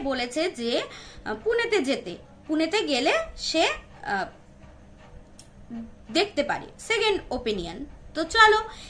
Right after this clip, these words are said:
এই নিয়ে প্রচুর কন্টেন্ট হয়েছিল যে যখন পুনেতেই যাবে, তাহলে আগে চলে যেতে পারতে। পুনেতে গিয়ে খরচা করে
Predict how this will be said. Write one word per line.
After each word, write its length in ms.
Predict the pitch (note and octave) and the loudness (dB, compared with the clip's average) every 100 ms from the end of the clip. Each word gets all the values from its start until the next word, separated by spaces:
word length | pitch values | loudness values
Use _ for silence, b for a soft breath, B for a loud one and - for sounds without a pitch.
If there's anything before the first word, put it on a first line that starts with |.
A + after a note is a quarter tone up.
| B - | B -6
এই 80 | G3+ A#3 | -2 0
নিয়ে 140 | D4 D4+ | -2 -2
প্রচুর 240 | D4 G#4 G#4 | 2 2 4
কন্টেন্ট 440 | F4+ F#4 F#4+ F#4+ - F4+ | 2 2 0 -2 -4 2
হয়েছিল 400 | D#4+ D#4+ E4 F4 E4+ B B B A3+ | 6 6 6 4 2 B B B -6
যে 100 | A#3+ D4 | -2 2
যখন 180 | F4 G#4 A#4 | 2 2 -2
পুনেতেই 420 | G4 G#4 G#4+ B4+ G#4+ F#4 | 2 2 4 4 6 6
যাবে, 220 | B3+ E4+ G#4+ - | 6 4 -4 -6
তাহলে 240 | - F#4+ G#4 D4+ | 0 4 6 6
আগে 160 | C#4+ G4+ - | 4 0 2
চলে 200 | G4 E4 D#4+ | 2 2 0
যেতে 160 | D#4 D#4 | -2 4
পারতে। 320 | A#3+ A#3 - F#4 - - - - - - - - - - | 4 4 0 -2 -4 -14 -20 -20 -20 -20 -20 -20 -16 -6
পুনেতে 320 | B3+ B3 C#4+ C#4 | -4 0 0 0
গিয়ে 120 | F4 | 2
খরচা 260 | D4+ C#4 E4+ E4 | 0 0 0 2
করে 160 | F4 | 2